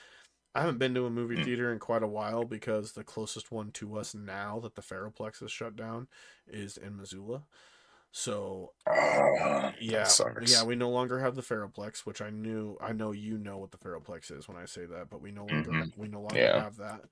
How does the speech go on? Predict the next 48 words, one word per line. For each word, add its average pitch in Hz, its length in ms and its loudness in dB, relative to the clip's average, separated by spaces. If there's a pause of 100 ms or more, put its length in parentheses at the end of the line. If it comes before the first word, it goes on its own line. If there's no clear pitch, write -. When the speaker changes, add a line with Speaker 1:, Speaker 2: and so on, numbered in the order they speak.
(460)
Speaker 1:
Um, 107 500 -4
so - 140 -4
we 113 80 2
have 110 80 0
to 120 60 -12
drive 110 240 0
to 110 80 -8
Missoula, 101 480 -6
and 101 80 -8
there's 135 140 -4
a 151 60 -4
couple 117 280 -8
movie 98 260 -12
theaters 98 360 -12
in 98 80 -14
Missoula, 95 420 -10
but 87 160 2
Speaker 2:
The 101 60 12
A 131 100 12
M 220 100 6
C's 135 280 6
nice 82 240 6
there. 82 160 10
I've 95 120 8
been 82 200 6
there. 76 380 6
Speaker 1:
Yeah, 101 360 -2
Speaker 2:
They, 85 200 10
Speaker 1:
I - 60 -6
Speaker 2:
they 87 120 6
have, 85 120 8
like, 78 180 6 (720)
full-on 78 480 6
fucking 71 420 4
chairs, 71 500 6
dude. 67 160 0
They 76 100 6
are 62 100 2
comfortable. 71 600 2
Speaker 1:
Yeah, 101 400 -4
I 143 100 0
just, 170 320 -2
you 170 140 -2
know, 156 460 0
<sighs> - 540 -8
s-, - 320 -6
lately 135 680 2
I've 117 320 -2